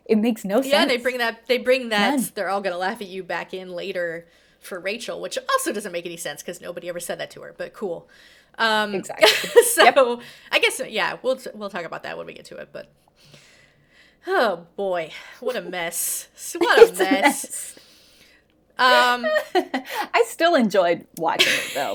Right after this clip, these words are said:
Speaker 1: but it
Speaker 2: <laughs> Yeah,
Speaker 1: is a
Speaker 2: yeah.
Speaker 1: mess.
Speaker 2: Um, so anyway, also, like, uh, also meanwhile, there's a lot of meanwhiles in this 'cause they kinda jump all over the place in this movie. Um,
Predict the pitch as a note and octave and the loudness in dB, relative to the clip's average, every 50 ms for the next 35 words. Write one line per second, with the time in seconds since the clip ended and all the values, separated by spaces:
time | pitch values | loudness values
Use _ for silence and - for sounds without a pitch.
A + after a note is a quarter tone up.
0 | G#4 - - C#4+ D#4+ A3+ A3+ G3 F3+ F#3 F3 C4+ G#3 E3+ - - - - - - | 0 2 4 4 4 6 6 4 2 0 -2 -2 -4 -4 -6 -10 -14 -18 -20 -18
1 | - - - - - - - - - - - C#4 C#4 C#4 C#4 C#4 C4+ C4 B3+ - | -18 -18 -18 -18 -20 -20 -20 -20 -6 2 6 8 8 8 8 6 4 0 -2 2
2 | F4 D#4+ D#4 D#4+ G#4 E4 E4 D#4 D#4+ C#4+ B3+ A#3 B3 D4 F4 - - D4 C4+ C4+ | 2 4 4 4 2 2 0 0 2 4 4 4 4 2 2 2 4 4 6 6
3 | B3+ B3 A#3 A3+ G#3+ G#3+ G#3 G#3 - - - _ - G3+ G3+ G3 F#3+ F#3 F3+ F3 | 6 4 0 0 -2 -2 -2 -4 -8 -16 -20 _ -6 -4 -2 -2 0 -2 -2 -4
4 | - - - _ _ - D#4+ G#4 - C4+ G3+ F#3+ F3+ F3 E3+ E3+ E3+ E3+ D#3+ D#3+ | -6 -10 -14 _ _ -4 -2 -2 0 -2 -2 -2 -4 -8 -12 -12 -10 -8 -6 -6
5 | E3 E3 F#3 F#3+ F3+ F#3+ F3+ - F3+ E3+ E3 D#3+ E3+ F3 F3 E3+ E3+ E3 E3+ E3+ | -6 -6 -8 -8 -10 -12 -10 -10 -8 -8 -8 -10 -10 -14 -14 -12 -10 -10 -8 -8
6 | E3 - F3 E3 E3 - - - F3+ E3+ F3+ F3 - F#3 F3+ F3+ - G#3 F#3+ F3 | -10 -10 -10 -10 -12 -12 -10 -12 -12 -12 -12 -14 -12 -12 -12 -12 -12 -14 -14 -14
7 | - F3+ F3+ F3+ F3 F#3 E3+ E3+ - F#3+ F3 E3+ - F#3 F3+ F3 - - E3+ E3+ | -14 -12 -12 -12 -12 -12 -14 -14 -14 -16 -16 -14 -14 -16 -16 -16 -16 -16 -16 -16
8 | E3 E3 _ _ - - - - - _ _ _ _ - G#3+ G#3 G#3 G3+ G3 G3 | -16 -16 _ _ -20 -20 -20 -20 -20 _ _ _ _ -4 -2 -2 -2 -6 -10 -14